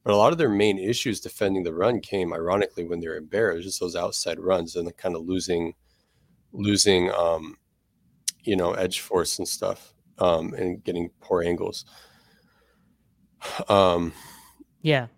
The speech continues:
Speaker 1: yeah.
Speaker 2: So just real quick, that's, that's their cover, like, eight, what they call. So halves to the strength. There's three guys here. So he's cover two to the strength with his nickel vertical match like they did last year. So he matches this two receiver high and inside,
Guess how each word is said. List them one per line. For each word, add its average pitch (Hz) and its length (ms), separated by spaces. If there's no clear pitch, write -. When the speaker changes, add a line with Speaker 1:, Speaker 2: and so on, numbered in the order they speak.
Speaker 1:
yeah. - 100
Speaker 2:
So 165 200
just 160 300
real 170 160
quick, 156 360
that's, 151 440
that's 160 420
their 151 280
cover, 139 540
like, 135 200
eight, 160 400
what 160 140
they 170 80
call. 180 440
So 139 320
halves 160 480
to 147 140
the 139 80
strength. 156 420
There's 135 200
three 151 180
guys 143 320
here. 143 260
So 143 180
he's 139 120
cover 165 200
two 165 200
to - 120
the - 60
strength 156 340
with 135 100
his 131 140
nickel 147 280
vertical 143 380
match 147 340
like 143 160
they 139 80
did 135 160
last 135 340
year. 139 160
So 139 160
he 139 100
matches 139 380
this 139 160
two 160 240
receiver 139 320
high 143 260
and 139 140
inside, 135 480